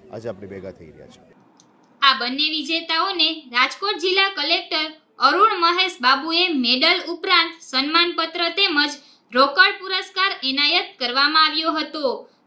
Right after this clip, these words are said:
Speaker 2: તો આ તકે ધોરાજી પ્રાંત અધિકારી અને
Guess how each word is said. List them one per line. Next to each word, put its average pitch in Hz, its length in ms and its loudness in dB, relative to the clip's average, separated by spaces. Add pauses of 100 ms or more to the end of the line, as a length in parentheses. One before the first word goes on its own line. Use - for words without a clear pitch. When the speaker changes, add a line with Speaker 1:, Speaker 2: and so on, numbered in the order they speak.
Speaker 2:
તો 285 120 2
આ 269 280 4
તકે 311 600 -6
ધોરાજી 339 540 0
પ્રાંત 330 420 0
અધિકારી 330 560 -2
અને 320 440 -2